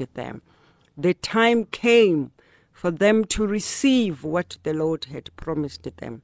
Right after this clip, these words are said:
They, these people, they shut the mouths of lions. They quenched the flames of fire, and they escaped death by the edge of the sword. Escaped death,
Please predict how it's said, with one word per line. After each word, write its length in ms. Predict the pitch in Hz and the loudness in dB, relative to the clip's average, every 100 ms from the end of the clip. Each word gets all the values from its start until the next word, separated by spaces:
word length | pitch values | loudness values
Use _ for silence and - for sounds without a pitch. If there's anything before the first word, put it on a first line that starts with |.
| _ _ _ - _ _ | _ _ _ -20 _ _
They, 560 | 143 175 208 214 196 160 143 | -2 6 10 10 10 4 -4
these 340 | 196 196 - | -4 -4 -8
people, 580 | - 208 190 - 151 135 | -10 -10 -8 -6 -6 -6
they 380 | 123 175 185 196 | -2 2 2 2
shut 640 | - - - 196 190 - | 2 2 4 2 0 -8
the 100 | - | -8
mouths 560 | 156 170 180 175 151 - | -4 0 0 -2 -6 -10
of 220 | 139 - | -12 -10
lions. 800 | 147 151 156 151 139 131 127 - _ _ _ _ _ | -8 -6 -6 -6 -6 -8 -12 -18 _ _ _ _ _
They 300 | 156 185 175 - | 4 6 6 2
quenched 580 | - 233 233 - - - | 4 4 4 -2 -10 -8
the 120 | 170 | -8
flames 800 | - - 208 226 233 220 185 156 | -8 -12 2 4 6 2 0 -2
of 120 | 151 | -6
fire, 500 | - - 190 190 143 - _ _ _ _ _ | -8 -4 0 0 -2 -10 _ _ _ _ _
and 200 | 180 180 | 0 2
they 140 | 170 175 | 2 2
escaped 720 | 165 - - 220 190 - 160 _ | 0 -4 2 2 2 -6 -14 _
death 280 | 190 180 - - 143 | 0 0 -6 -18 -8
by 160 | 156 | -6
the 180 | 143 151 - | -4 -8 -2
edge 280 | 180 - | -2 -2
of 200 | 160 - | -6 -8
the 100 | - | -10
sword. 840 | 143 - - - 170 160 135 - - _ _ _ _ _ _ _ | -8 -8 -8 -4 0 0 -2 -12 -20 _ _ _ _ _ _ _
Escaped 760 | 196 196 - 220 247 233 - 151 | -4 -4 0 4 4 2 -10 -6
death, 800 | - 175 196 226 233 214 _ - | 0 2 4 2 2 -4 _ -20